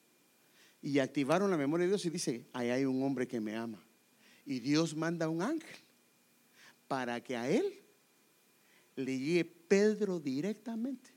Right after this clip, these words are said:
a hablarle del evangelio. ¿Sí o no? Entonces, ahí estaba Cornelio, tenía tal vez no sé cuánto tiempo de ofrendar, pero en una ocasión,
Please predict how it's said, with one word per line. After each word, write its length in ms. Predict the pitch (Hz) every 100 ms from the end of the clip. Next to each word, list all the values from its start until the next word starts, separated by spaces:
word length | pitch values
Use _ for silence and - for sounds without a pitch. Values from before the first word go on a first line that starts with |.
| _ _ _
a 80 | 110
hablarle 500 | 104 113 117 117 113
del 160 | 110 104
evangelio. 440 | 98 95 98 - _ _ _ _ _ _ _ _ _ _ _ _ _ _ _ _ _ _ _ _ _ _ _ _ _ _ _ _ _ _ _ _ _ _ _ _ _ _ _ _ _ _
¿Sí 260 | - - 214
o 80 | 180
no? 180 | 120 - - _ _ _ _ _
Entonces, 580 | - - - 185 - - - _ _ _ _ _ _
ahí 200 | - 208
estaba 380 | 214 - 285 480
Cornelio, 560 | - 214 185 339 370 170
tenía 440 | 196 175 254 403
tal 160 | - 185
vez 340 | 202 233 -
no 140 | 160 196
sé 140 | 220
cuánto 320 | - 214 214
tiempo 320 | 175 220 233 190
de 80 |
ofrendar, 500 | 156 147 139 175 480 - - - - -
pero 260 | 175 170 156
en 140 | 165
una 200 | 226 269
ocasión, 520 | 226 160 139 180 302